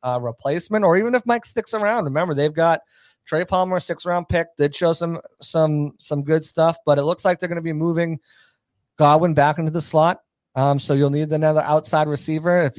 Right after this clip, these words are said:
unless you think Trey Palmer can handle it. Um, or you're gonna need one to replace Godwin la-,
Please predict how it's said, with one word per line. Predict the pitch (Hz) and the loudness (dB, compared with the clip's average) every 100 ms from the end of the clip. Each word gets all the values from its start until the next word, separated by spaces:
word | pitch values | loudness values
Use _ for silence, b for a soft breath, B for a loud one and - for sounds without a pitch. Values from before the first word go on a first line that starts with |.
| - | -8
unless | 139 143 147 | -2 -2 -2
you | |
think | 139 156 147 | -8 -8 -6
Trey | - 147 | -4 -4
Palmer | - 147 147 | 0 0 0
can | 147 | -4
handle | 123 139 156 165 | -6 -4 -2 0
it. | 196 - _ _ _ _ | 0 -2 _ _ _ _
Um, | 135 143 143 139 139 131 _ _ - | -2 2 0 -2 -8 -12 _ _ -8
or | 139 151 | 0 2
you're | 160 156 | 2 0
gonna | 175 | 0
need | 160 175 165 | 0 -2 -2
one | 175 175 165 | 0 -2 -2
to | 175 | -4
replace | 175 180 180 - | -2 0 -2 0
Godwin | 165 180 185 | 2 2 0
la-, | 175 175 | -2 -4